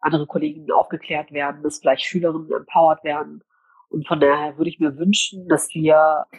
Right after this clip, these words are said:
in Zukunft auch sehr viel über diese Themen sprechen, weil ich einfach auch finde, dass gerade auch der Austausch sehr wichtig ist, damit wir auch einfach mitbekommen,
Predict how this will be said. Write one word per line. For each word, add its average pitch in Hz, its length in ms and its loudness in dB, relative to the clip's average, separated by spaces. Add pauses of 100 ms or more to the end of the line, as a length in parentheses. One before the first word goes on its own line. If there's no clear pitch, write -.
(280)
in 156 100 -16
Zukunft - 420 -4
auch 202 360 2
sehr 151 240 -8
viel 156 280 -8 (140)
über 156 160 -4
diese 151 220 -6
Themen 147 260 -12
sprechen, 139 380 -4
weil 147 100 0
ich - 140 -10
einfach 147 200 -2
auch - 240 -2 (540)
finde, 175 260 4
dass 156 320 -8 (120)
gerade 160 380 2
auch - 120 -6
der - 180 -8
Austausch 165 680 -8
sehr 147 160 -10
wichtig - 300 -20
ist, - 180 -20
damit - 200 -4
wir 127 100 4
auch 156 40 0
einfach 160 260 -6
mitbekommen, 160 540 -6